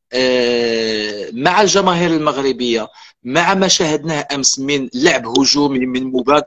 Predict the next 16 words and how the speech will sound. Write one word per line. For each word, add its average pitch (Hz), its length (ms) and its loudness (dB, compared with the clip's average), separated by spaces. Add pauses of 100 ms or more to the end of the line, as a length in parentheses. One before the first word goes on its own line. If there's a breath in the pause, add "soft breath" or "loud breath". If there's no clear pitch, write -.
من، 135 220 -4
من 135 400 -6
مبادرات 135 680 0
إلى 123 140 -2
غير 117 200 -4
ذلك، 127 380 2 (340 loud breath)
والأكيد 160 520 2
بأنه 156 520 2 (340)
كل 254 220 6
اللاعبين، 151 760 2
كل 208 160 0
الأسود 156 440 0
الذين 131 420 -2
شاركوا 135 440 -2
في 131 120 -2
هذا 123 220 -4